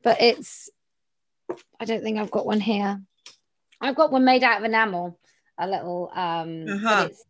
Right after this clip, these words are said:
Speaker 1: it's bigger. It's sort of like that. So
Speaker 2: Okay.
Speaker 1: yes.
Speaker 2: Okay.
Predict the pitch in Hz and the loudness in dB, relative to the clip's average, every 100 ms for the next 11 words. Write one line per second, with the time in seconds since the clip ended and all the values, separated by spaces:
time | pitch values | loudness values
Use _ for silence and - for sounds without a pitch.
0 | _ _ _ 233 208 190 - 185 - - | _ _ _ -4 -2 -4 -8 -12 -14 -18
1 | 185 170 165 _ _ 165 151 151 156 131 | -12 -10 -12 _ _ -10 -8 -8 -12 -12
2 | _ _ _ - 254 285 262 - - - | _ _ _ -4 0 4 2 0 -12 -20
3 | _ _ _ _ - 190 190 196 190 | _ _ _ _ -4 -2 0 0 0